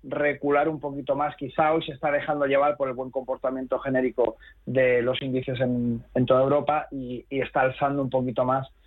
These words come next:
en, eh, en la apertura de hoy. Yo creo que hay que esperar un poquito más, ¿eh? A la zona de los, estos cincuenta y siete,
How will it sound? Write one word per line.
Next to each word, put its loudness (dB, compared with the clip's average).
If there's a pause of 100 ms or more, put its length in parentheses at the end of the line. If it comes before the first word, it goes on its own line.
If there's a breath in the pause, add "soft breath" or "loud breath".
(300 soft breath)
en, 2
eh, 0
en 0
la 2
apertura 0
de 2
hoy. 0 (360)
Yo 2
creo 2
que 2
hay 0
que -4
esperar 0
un -2
poquito -4
más, -4
¿eh? 2
A 2
la 0
zona 2
de 2
los, -2
estos -2
cincuenta 2
y -2
siete, 2